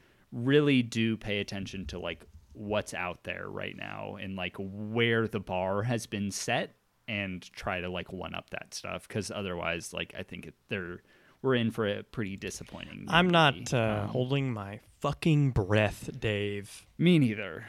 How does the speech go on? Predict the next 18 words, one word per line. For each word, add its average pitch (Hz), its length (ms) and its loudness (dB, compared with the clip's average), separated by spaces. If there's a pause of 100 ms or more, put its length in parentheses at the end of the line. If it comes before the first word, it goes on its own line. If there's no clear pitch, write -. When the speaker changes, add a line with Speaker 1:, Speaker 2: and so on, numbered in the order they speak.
(100)
Speaker 1:
Me 143 140 6
neither. 104 320 4
But, 170 260 8
um, 175 520 6 (220)
<sighs> - 200 2
okay, 156 300 6
that's 127 260 4
n-, 135 100 2
we're 165 120 6
not 143 160 6
even 95 180 0
talking 90 320 -4
about 87 220 -4
this, 87 220 -4
the, 90 720 -10 (240)
uh, 107 140 -6
about 98 320 -2
the 92 260 0